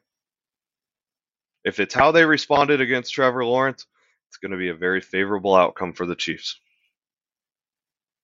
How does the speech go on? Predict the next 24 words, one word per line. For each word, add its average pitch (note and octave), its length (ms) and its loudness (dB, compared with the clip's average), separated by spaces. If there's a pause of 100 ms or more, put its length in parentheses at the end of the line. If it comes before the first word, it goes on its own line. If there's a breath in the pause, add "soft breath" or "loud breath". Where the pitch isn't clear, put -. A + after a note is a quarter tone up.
(360)
This, B2+ 340 2 (320)
like G#2+ 260 2
the G#2+ 120 -2
Eagles G#2+ 580 -4
and G2+ 160 -10
forty-niners, G2+ 640 -2
will A2+ 160 -2
not A2+ 240 0
be A2+ 120 -2
a G#2+ 40 -2
blowout. G2+ 480 0 (2250)
Don't D3+ 220 4
be E3 120 2
shocked D3 480 2
if G#2 120 -12
this A#2+ 240 -4
is G#2 100 -8
not A#2+ 260 4
another A#2 360 2
three-point B2 600 -4
game B2 240 2
on A2 120 2
either B2 220 -2
side. B2 380 4